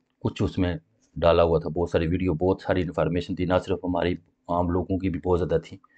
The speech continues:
वो ग्रुप उड़ गया, अब जो नए लोग आ रहे हैं उनको उतना मवाद यहाँ से नहीं मिल रहा, लेकिन फिर भी हम कोशिश कर रहे हैं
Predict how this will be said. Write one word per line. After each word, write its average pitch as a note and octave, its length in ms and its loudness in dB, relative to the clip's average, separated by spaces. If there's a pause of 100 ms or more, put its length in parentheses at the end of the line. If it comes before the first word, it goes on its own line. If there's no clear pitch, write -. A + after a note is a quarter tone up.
(600)
वो B2 100 4
ग्रुप C#3+ 260 6
उड़ A#2+ 160 6
गया, A2+ 240 10
अब F#2+ 460 4
जो G2 100 6
नए F#2+ 200 8
लोग F#2+ 280 8
आ F#2 80 10
रहे F2+ 120 4
हैं F#2 80 4
उनको F2 240 -2 (320)
उतना F#2+ 240 -2
मवाद E2+ 360 6
यहाँ F2+ 200 -2
से G2 120 -4
नहीं G#2+ 140 2
मिल F#2+ 160 2
रहा, F#2+ 80 8
लेकिन G2 300 2
फिर A2+ 100 0
भी A2+ 120 2
हम F#2+ 120 4
कोशिश G2+ 320 -4
कर G2 160 6
रहे F2+ 80 0
हैं E2 120 -18